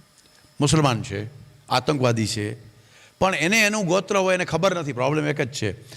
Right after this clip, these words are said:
કે એને એનું કયું ગોત્ર છે એ ખબર નથી. બાઇડનને પણ એનું ગોત્ર છે, ઓબામાને ગોત્ર હોય. આપણે બધા મનુષ્ય છીએ ને, જે બધા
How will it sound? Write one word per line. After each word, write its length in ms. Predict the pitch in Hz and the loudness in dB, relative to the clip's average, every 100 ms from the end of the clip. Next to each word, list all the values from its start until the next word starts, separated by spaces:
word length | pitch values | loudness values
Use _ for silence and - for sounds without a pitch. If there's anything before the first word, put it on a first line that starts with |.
| - | -4
કે 100 | 160 | 0
એને 320 | 135 156 202 | 2 4 4
એનું 240 | 175 190 147 | 4 0 -2
કયું 240 | 175 220 | 0 2
ગોત્ર 300 | 196 180 180 | 2 0 -2
છે 100 | 151 | -2
એ 40 | 151 | -2
ખબર 280 | 135 123 | -2 -4
નથી. 340 | 110 107 170 - - - _ _ _ _ _ 127 | -4 -6 -6 -6 -16 -20 _ _ _ _ _ 2
બાઇડનને 520 | 139 180 220 226 233 | 4 4 2 2 0
પણ 140 | 220 | 0
એનું 160 | 208 196 | 0 0
ગોત્ર 300 | 175 165 147 | 0 0 -4
છે, 100 | 175 | -2
ઓબામાને 500 | 165 170 185 190 180 | 0 0 0 0 0
ગોત્ર 300 | 151 147 139 | -2 -2 -2
હોય. 260 | 127 175 - - - - - _ _ | 0 0 -2 -16 -20 -20 -20 _ _
આપણે 240 | 165 175 214 | 0 2 2
બધા 320 | 180 180 180 | 2 2 2
મનુષ્ય 500 | 143 135 190 175 208 | 0 -4 -2 0 0
છીએ 160 | 160 226 | 0 -6
ને, 100 | 175 | -4
જે 60 | |
બધા 340 | 165 170 156 | -2 -2 -2